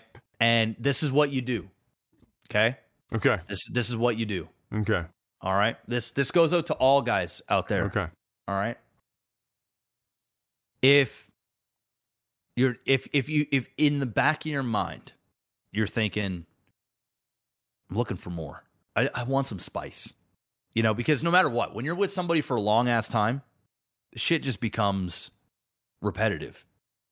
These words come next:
Speaker 1: It comes and goes. It's like, it's
Speaker 2: Hmm.
Speaker 1: peaks and valleys, right?
Speaker 2: Hmm.
Speaker 1: I've been married for a long time. I've been with Kayla. She's the only person I've been with in the last, like, twelve years, right? Same vagina. She's had the same
Speaker 2: <laughs>
Speaker 1: penis, right?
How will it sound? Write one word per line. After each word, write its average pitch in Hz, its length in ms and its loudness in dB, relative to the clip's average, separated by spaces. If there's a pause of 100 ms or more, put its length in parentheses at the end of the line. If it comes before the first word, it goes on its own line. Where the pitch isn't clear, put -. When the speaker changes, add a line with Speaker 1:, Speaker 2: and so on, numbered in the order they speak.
(180)
Speaker 1:
It - 120 2
comes 208 300 2
and 180 120 -2
goes. 135 500 0 (260)
It's 135 160 0
like, 175 160 8
it's 170 180 4
Speaker 2:
Hmm. 82 60 -8
Speaker 1:
peaks - 280 -2
and 165 100 -2
valleys, 123 480 2
right? 107 180 0
Speaker 2:
Hmm. 160 160 4
Speaker 1:
I've - 120 4
been 135 140 0
married 139 260 4
for 123 120 2
a 101 60 2
long 113 320 2
time. 139 380 2
I've 104 80 -6
been 107 140 -4
with 113 160 -4
Kayla. 131 320 2
She's - 140 -14
the - 80 -10
only 127 200 2
person 127 300 -2
I've 110 80 -2
been 123 160 -2
with 120 160 0 (600)
in 113 80 -2
the 107 60 2
last, 113 320 4
like, 110 160 0
twelve 120 360 2
years, 120 420 -2 (360)
right? 120 240 2 (120)
Same 127 320 0
vagina. 120 600 0 (380)
She's 123 180 -4
had 120 120 2
the 95 60 -6
same 127 380 0
Speaker 2:
<laughs> - 20 -4
Speaker 1:
penis, 131 500 -2 (460)
right? 110 280 0